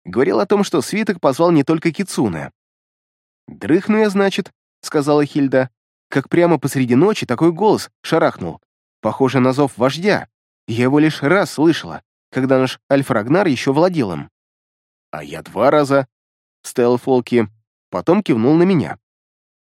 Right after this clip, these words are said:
«Спик разок уже шарахнул им, тогда в деревне Куниц». Приключения в Зеленом Приорате я прекрасно помнил. Во время схватки с лучником, командором Морицем,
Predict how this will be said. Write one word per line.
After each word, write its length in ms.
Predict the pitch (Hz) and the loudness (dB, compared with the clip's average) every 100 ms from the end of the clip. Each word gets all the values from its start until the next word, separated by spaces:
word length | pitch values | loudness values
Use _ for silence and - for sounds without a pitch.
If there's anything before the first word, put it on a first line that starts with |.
| _ | _
«Спик 360 | - - 233 220 | -16 -6 -4 0
разок 340 | 196 180 180 | 2 2 2
уже 300 | 170 151 160 | 2 2 0
шарахнул 500 | 131 175 214 - 101 | 2 2 2 -2 -2
им, 160 | 87 78 _ _ | -4 -8 _ _
тогда 340 | 175 208 160 | -4 2 0
в 80 | 92 | 2
деревне 380 | 135 170 120 101 | 4 4 2 0
Куниц». 460 | 170 185 85 - _ _ _ _ _ _ | 2 0 0 -10 _ _ _ _ _ _
Приключения 640 | - 107 120 131 196 196 185 | -10 -4 -2 -2 -2 2 0
в 20 | |
Зеленом 380 | 123 139 165 165 | 2 2 2 2
Приорате 680 | - 110 113 160 - 143 131 _ _ | 0 -2 0 -2 0 -2 -2 _ _
я 200 | - 139 | -2 -2
прекрасно 500 | 156 160 156 151 180 | 0 0 -2 -2 -4
помнил. 420 | - 147 85 67 _ _ _ _ _ _ | 0 0 0 -8 _ _ _ _ _ _
Во 140 | 85 104 | -4 -2
время 260 | 185 208 | 0 0
схватки 440 | 180 - 170 - 127 | -2 -2 -2 -2 -6
с 140 | - | 0
лучником, 580 | 160 190 175 165 160 156 _ _ _ | 0 0 0 0 0 -2 _ _ _
командором 500 | - - 175 170 110 | 0 2 2 2 2
Морицем, 580 | 135 208 190 - 175 | 2 2 0 0 -2